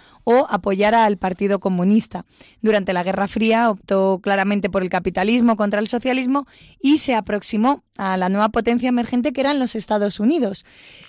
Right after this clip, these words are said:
Eh, terminada la guerra, Pío doce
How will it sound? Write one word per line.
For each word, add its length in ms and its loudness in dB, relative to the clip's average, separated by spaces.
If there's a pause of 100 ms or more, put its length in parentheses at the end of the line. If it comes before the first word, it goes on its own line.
(180)
Eh, 600 2
terminada 420 2
la 100 4
guerra, 280 0
Pío 220 2 (180)
doce 500 0